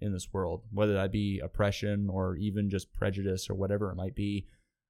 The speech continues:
I just have to remind myself of the fact that the warfare that we face in our earthly plane is not between flesh and blood, but rather it is spiritual warfare. They don't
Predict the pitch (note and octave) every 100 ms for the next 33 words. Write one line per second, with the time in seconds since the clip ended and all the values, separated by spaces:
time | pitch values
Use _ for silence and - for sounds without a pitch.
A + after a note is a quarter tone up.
0 | _ A#2+ A#2+ B2+ C3 C3 A#2+ G#2+ F#2+ F#2+
1 | G2+ F#2+ F#2 F#2+ G2 F#2+ G2 F#2+ - F#2+
2 | F#2 - - - G2 F#2+ - _ _ _
3 | _ _ _ - A2 G#2 G2+ A2+ A#2+ B2+
4 | A#2+ A2 G2+ G#2 G2 - A2 G2 - -
5 | - _ - A2+ A2 G#2+ G#2+ G2+ G2+ F#2+
6 | G#2+ A2+ - G2+ - C#3 C#3+ B2 A2+ -
7 | G#2+ G2+ - - _ _ _ _ A2 A2
8 | A2 - G#2 A2 G2+ F2+ G2+ - G2+ B2
9 | E3 D3+ G#2+ - A2+ A#2 A#2 A2 G#2 -
10 | G#2 G2+ F#2+ - - - - - D3 B2+
11 | - F#2+ E2 C3 - G2+ G#2+ - C2 A#2
12 | _ _ _ _ _ _ _ _ _ -
13 | D3 C#3 B2